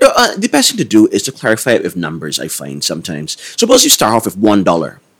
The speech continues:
you know, and you're getting a ten percent return on that one dollar, um, every year. Just, just sup-, suppose. Now, um,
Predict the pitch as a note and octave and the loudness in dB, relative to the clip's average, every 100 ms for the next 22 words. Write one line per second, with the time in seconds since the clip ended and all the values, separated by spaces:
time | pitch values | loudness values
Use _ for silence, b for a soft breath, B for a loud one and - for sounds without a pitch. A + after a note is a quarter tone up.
0 | - G2 F#2+ F#3 - b b - A2+ A2 | -4 0 2 0 -2 b b 0 2 4
1 | C#3 C#3 - A#2 G#2 G#2 B2 A2 F2+ F2+ | 2 0 0 -2 -2 0 2 2 0 -2
2 | G#2+ F#2+ F2+ F2+ - F#2+ G2 F#2+ F#2 F2 | 0 2 0 -2 -4 -2 -2 -2 -2 0
3 | E2 D2 - - E2+ D#2 A2+ G2+ F#2+ C#2+ | -2 -2 -6 -8 -6 -4 -2 -2 0 -2
4 | G#1+ - C#3 - - - - - A#3+ - | -6 -2 -2 0 0 0 -4 -4 -2 0
5 | C2+ - - - _ A#2 A#2 A2 G#2+ - | 0 -2 -6 -8 _ 2 6 6 6 4
6 | A2 G#2+ G#2+ F#2+ | 2 4 2 0